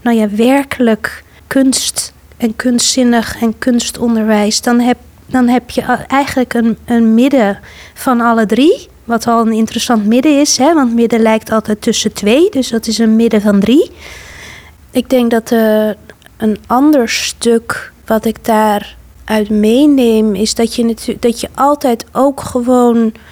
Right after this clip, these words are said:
het instrumentarium moet hebben om tot uitdrukking te kunnen komen.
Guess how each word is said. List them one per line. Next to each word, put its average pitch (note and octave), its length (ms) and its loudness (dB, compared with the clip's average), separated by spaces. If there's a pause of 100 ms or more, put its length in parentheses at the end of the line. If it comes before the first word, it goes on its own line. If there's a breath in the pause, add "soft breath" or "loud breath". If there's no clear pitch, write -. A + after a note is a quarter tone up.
(320 loud breath)
het - 160 -4
instrumentarium B3 1400 0 (300 loud breath)
moet D4+ 440 2
hebben G#3 480 0 (540 loud breath)
om A#3+ 440 2 (460)
tot - 260 -2
uitdrukking C#4 580 -2
te C#4+ 120 -8
kunnen D4+ 320 0
komen. D4+ 520 2